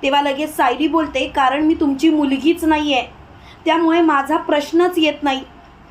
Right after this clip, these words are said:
तेव्हा मात्र मैनावतीला खूपच राग आलेला असतो. त्यावेळेला लगेच पूर्णाजी बोलते, "घराचे दरवाजे उघडे आहेत,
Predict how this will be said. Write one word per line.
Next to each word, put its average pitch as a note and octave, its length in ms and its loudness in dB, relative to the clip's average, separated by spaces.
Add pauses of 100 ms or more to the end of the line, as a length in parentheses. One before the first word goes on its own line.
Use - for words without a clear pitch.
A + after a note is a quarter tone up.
(540)
तेव्हा C4+ 220 0
मात्र C#4 440 0
मैनावतीला C#4 840 -2
खूपच C#4+ 440 -4
राग C4+ 280 0
आलेला C4+ 280 0
असतो. B3 260 -4 (920)
त्यावेळेला C4 380 0
लगेच C#4 460 -6
पूर्णाजी C#4+ 560 -2
बोलते, D4 560 -2 (360)
"घराचे D4 440 0
दरवाजे C#4+ 540 0
उघडे C#4 340 0
आहेत, D4 320 0